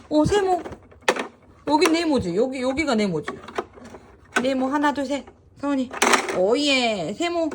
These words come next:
세모는 세모 여기다 할 거야? 세모. 오예.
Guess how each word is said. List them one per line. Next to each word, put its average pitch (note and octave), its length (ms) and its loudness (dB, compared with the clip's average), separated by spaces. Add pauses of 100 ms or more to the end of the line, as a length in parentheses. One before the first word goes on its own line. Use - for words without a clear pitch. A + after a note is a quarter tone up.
(1400)
세모는 D#4 560 0
세모 D#4+ 300 0
여기다 C4 280 2
할 C#4+ 80 0
거야? E4+ 280 0 (400)
세모. E4 380 -2 (580)
오예. G#3+ 1300 0